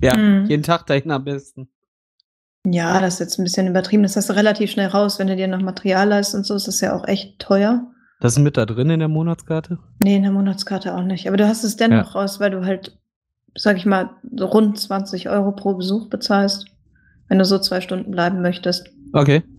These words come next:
Speaker 2: Dann musst du ja in dem Monat, gehst du halt dann fünf, sechs Mal und dann ist schon plus minus null, aber du musst halt nicht drüber nachdenken, zu welchen Zeiten du gehst.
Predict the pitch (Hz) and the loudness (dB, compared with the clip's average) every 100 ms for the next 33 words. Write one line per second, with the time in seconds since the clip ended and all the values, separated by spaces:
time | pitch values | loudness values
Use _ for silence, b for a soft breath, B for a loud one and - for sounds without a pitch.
0 | - - - 180 185 170 165 180 185 180 | -20 -8 0 2 2 0 0 0 2 0
1 | 175 - 165 175 170 170 170 180 175 170 | -2 -2 -2 0 0 -2 -2 -2 0 -2
2 | - 170 170 175 175 165 160 - - - | -2 0 0 -2 -4 -4 -6 -8 -8 -2
3 | 175 - 175 180 175 196 175 175 196 190 | -2 0 -2 0 0 0 0 -2 0 2
4 | 196 - 170 170 170 175 - 170 175 175 | 2 0 -2 -2 -4 -4 0 0 0 -2
5 | 170 165 170 170 175 - - 180 180 - | -2 0 2 0 -4 -4 0 2 2 0
6 | 165 170 175 160 165 165 - | -2 -2 -2 -6 -4 -6 -6